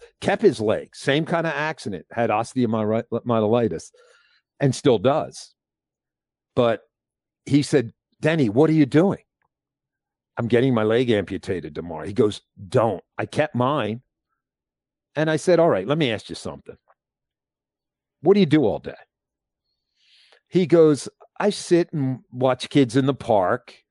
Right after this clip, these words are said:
you know, playing and watch the birds. And on a good day," he says, "I'll use my walker and I'll go over to the park bench." I said,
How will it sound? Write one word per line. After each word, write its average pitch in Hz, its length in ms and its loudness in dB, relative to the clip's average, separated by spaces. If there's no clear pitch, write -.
you 131 100 2
know, 110 120 2
playing 107 680 0
and 98 400 -4
watch 101 320 -4
the 131 100 0
birds. 110 640 0
And 117 340 0
on 131 160 0
a 123 60 -2
good 120 220 2
day," 120 260 4
he 123 80 2
says, 127 520 0
"I'll 123 140 2
use 127 240 2
my 131 140 0
walker 120 540 2
and 143 100 0
I'll 120 140 -2
go 120 240 4
over 120 260 0
to 131 240 -2
the 113 260 -2
park 117 280 -2
bench." - 480 -4
I 143 100 2
said, 135 420 0